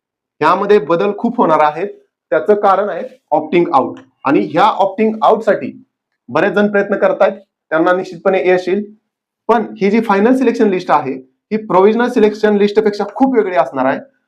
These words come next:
आणि हे जे बदल आहेत, हे बदल हे ऑप्टिंग आउट नंतरच होणार आहेत.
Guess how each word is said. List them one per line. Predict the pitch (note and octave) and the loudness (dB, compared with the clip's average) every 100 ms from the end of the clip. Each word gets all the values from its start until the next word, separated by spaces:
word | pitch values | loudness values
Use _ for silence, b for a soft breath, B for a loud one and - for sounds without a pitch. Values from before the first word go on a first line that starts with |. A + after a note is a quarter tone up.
| _ | _
आणि | C#3 E3+ B3 C4 - _ | -2 0 0 -2 -10 _
हे | - G3 | -2 0
जे | G#3+ A3+ | 0 -2
बदल | G#3+ G#3+ | -2 -2
आहेत, | F#3 D3+ - _ _ _ F#3+ | -2 -4 -10 _ _ _ 0
हे | G#3+ | 2
बदल | G#3+ G#3+ E3+ - - _ - | 2 0 -4 -8 -20 _ -12
हे | F#3+ | -2
ऑप्टिंग | F#3+ F#3+ A#3+ | -2 0 2
आउट | A#3+ | 2
नंतरच | A3+ A3 A3 G3+ | 0 -2 0 0
होणार | F3 A2+ | -2 -4
आहेत. | F#2+ | -8